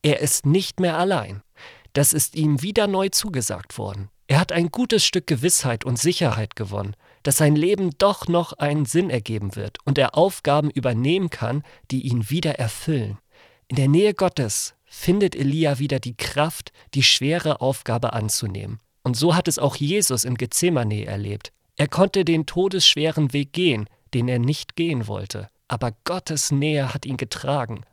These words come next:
am Kreuz, im Sterben. Von sich hat ein Mensch diese schier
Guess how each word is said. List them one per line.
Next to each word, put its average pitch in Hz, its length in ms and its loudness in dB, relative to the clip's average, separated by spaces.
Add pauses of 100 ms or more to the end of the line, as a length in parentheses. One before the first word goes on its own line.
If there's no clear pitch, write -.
(160)
am 120 220 -4
Kreuz, - 680 0 (200)
im 131 140 0
Sterben. - 680 -6 (460)
Von 139 260 4
sich 175 480 2
hat 151 200 2
ein 135 160 2
Mensch 160 280 2
diese 139 260 0
schier 156 380 2